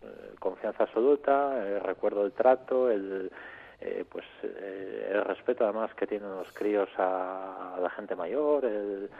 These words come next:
se dirigen a ti con toda educación y toda cortesía del mundo y, y bueno, pues es de agradecer. A veces, <laughs> a veces llegas aquí a España, a mí me vienen flashes así de vez en cuando, cuando estoy aquí en España todavía,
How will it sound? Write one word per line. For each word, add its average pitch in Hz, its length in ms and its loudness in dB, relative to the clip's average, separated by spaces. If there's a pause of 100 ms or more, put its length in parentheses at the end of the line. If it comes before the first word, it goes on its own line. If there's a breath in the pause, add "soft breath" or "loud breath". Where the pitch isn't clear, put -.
(320 loud breath)
se 98 80 4
dirigen 101 380 2
a 101 80 2
ti 107 160 0
con 98 220 -4
toda 101 260 6
educación 98 580 0
y 92 60 -8
toda 95 240 2
cortesía - 440 -6
del 95 100 -4
mundo 131 300 -2
y, 113 80 0 (400 loud breath)
y 92 60 -2
bueno, 95 320 2
pues 92 140 -2
es 98 120 0
de 113 60 6
agradecer. 123 460 8
A 98 80 4
veces, 110 280 4 (120)
<laughs> - 320 -6
a - 200 -4
veces - 320 0 (520 loud breath)
llegas 110 400 4
aquí 123 200 2
a 120 380 4
España, 131 380 6
a 110 40 4
mí 123 140 0
me 135 100 2
vienen 131 440 0 (180)
flashes 135 400 4 (240)
así - 240 -4
de 110 120 2
vez 107 120 -2
en 104 140 -10
cuando, 120 320 -2
cuando 95 180 -2
estoy 104 200 -4
aquí 104 120 -2
en 104 60 -6
España 107 300 -6
todavía, 110 380 6